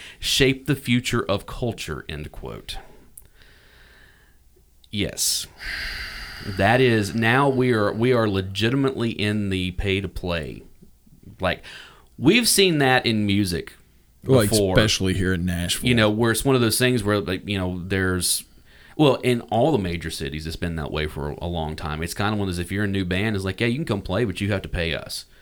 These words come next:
Speaker 2: Yeah.
Speaker 1: Uh, they call it a, a, a, a production charge. And it's like, "Yeah, you pay us this much, and if we get more than that at the door, then, you know, you get everything on top of it," or something, you know, type
Speaker 2: Yeah.
Speaker 1: thing.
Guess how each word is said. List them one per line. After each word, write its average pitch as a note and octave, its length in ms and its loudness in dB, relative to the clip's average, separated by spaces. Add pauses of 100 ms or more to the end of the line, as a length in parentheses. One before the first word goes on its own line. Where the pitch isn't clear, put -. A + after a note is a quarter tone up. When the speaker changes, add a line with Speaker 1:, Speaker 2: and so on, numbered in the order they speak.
Speaker 2:
Yeah. F2+ 300 0 (120)
Speaker 1:
Uh, G2 240 -2 (160)
they A2+ 120 2
call B2 280 4
it - 80 -2
a, - 240 -2
a, E2 540 -2 (300)
a, D#2+ 240 -6
a - 60 -6
production E2+ 540 -6
charge. - 640 -10
And F#2 140 -4
it's F2+ 140 -4
like, F#2+ 140 -2
"Yeah, F#3+ 140 4
you D3+ 140 2
pay E3 200 2
us D3+ 100 0
this - 200 -2
much, B2 240 0
and A2 100 0
if - 120 -6
we A#2+ 100 0
get A#2 140 0
more A2 180 -2
than G#2 100 -2
that G2+ 160 0
at F#2+ 100 -2
the E2+ 60 -4
door, F#2 500 0
then, E2+ 400 -4
you F2+ 100 -2
know, E2+ 60 -4
you F2+ 180 -2
get F2 180 -2
everything F2 400 -4
on D2+ 80 -8
top D2+ 320 -6
of B1+ 140 -6
it," C#2 100 -8
or C2+ 60 -10
something, C2+ 440 -10
you D2+ 120 -8
know, D2+ 80 -8
type D2 260 -2
Speaker 2:
Yeah. A#2+ 160 6
Speaker 1:
thing. D#2+ 180 -2